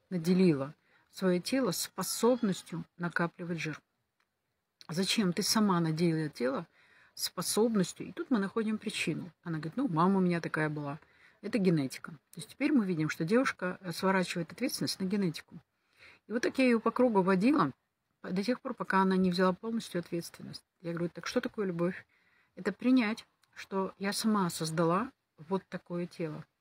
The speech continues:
Это принять, что если я создала вот такое тело, я смогу создать и вот такое тело.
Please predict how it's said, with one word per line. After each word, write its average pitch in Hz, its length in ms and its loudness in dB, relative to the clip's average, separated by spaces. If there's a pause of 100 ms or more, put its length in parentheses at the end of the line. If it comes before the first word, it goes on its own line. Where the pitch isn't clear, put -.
(520)
Это 220 180 -4
принять, 240 380 0
что - 140 -4
если 190 180 0
я 214 80 4
создала 180 400 2
вот 185 220 -4
такое 285 340 -8
тело, 170 240 -2
я 175 160 -2
смогу 190 300 -4
создать 165 400 -4
и 214 80 -6
вот 196 120 -4
такое 165 340 -6
тело. 147 320 -12